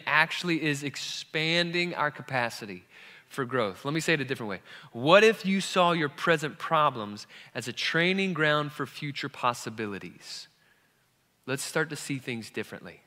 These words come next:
You see, when we realize, again, God is our rock, we face hard times differently.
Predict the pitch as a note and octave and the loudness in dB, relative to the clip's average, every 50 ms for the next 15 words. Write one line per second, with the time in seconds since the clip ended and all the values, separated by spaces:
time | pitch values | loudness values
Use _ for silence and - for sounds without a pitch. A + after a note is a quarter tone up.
0 | _ _ _ _ _ _ _ _ _ _ _ _ _ _ _ _ - _ _ _ | _ _ _ _ _ _ _ _ _ _ _ _ _ _ _ _ -20 _ _ _
1 | - - - C3 B2 A#2 A2 A#2 C3+ D#3 D#3+ C#3+ A#2+ A#2 A#2 A#2+ B2+ D3+ C#3+ A2 | -10 -6 -4 -4 -4 -4 -2 0 2 4 4 4 4 4 0 -2 -2 -2 -2 -2
2 | G2+ - - G2 F#2 G2+ A#2+ B2+ - C#3+ C#3 C#3 C#3 B2 G#2 - - - - - | -4 -8 -6 -4 -2 -2 -2 -2 0 0 0 0 -2 -4 -4 -8 -12 -16 -20 -20
3 | _ _ _ - - - - - _ - A2 - G#2+ G2+ - - - - A2+ A#2+ | _ _ _ -20 -20 -20 -20 -18 _ -12 -8 -6 -6 -6 -6 -4 -2 0 0 0
4 | A#2 - B2 A2+ A2 G#2+ - - A2 F#2+ - - - - - - | 0 -2 -6 -8 -8 -8 -10 -12 -12 -12 -14 -16 -18 -20 -20 -20